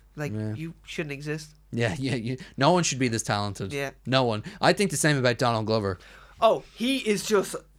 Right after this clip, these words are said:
Speaker 1: out of this world. The fact
Speaker 2: Oh
Speaker 1: that
Speaker 2: my
Speaker 1: he's a
Speaker 2: God.
Speaker 1: great musician, he, he's really good at singing. Like, he's
Speaker 2: Yeah.
Speaker 1: really good at singing.
Speaker 2: Really good.
Speaker 1: He's not just, like, a rapper.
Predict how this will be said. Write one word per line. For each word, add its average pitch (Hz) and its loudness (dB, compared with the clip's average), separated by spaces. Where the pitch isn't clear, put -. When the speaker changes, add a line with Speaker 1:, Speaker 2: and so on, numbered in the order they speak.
Speaker 1:
out 190 6
of 185 2
this 170 -6
world. 175 4
The - -10
fact 226 6
Speaker 2:
Oh - 0
Speaker 1:
that - -2
Speaker 2:
my - 2
Speaker 1:
he's - 0
a 220 0
Speaker 2:
God. 110 2
Speaker 1:
great 196 6
musician, 196 0
he, 220 -8
he's 202 -8
really 208 0
good 196 2
at 185 0
singing. 190 0
Like, 170 0
he's 117 2
Speaker 2:
Yeah. - 4
Speaker 1:
really 240 4
good 170 4
at 156 -6
singing. 160 0
Speaker 2:
Really 131 4
good. 101 -2
Speaker 1:
He's 202 2
not 226 4
just, 240 -4
like, 202 4
a 190 4
rapper. 180 2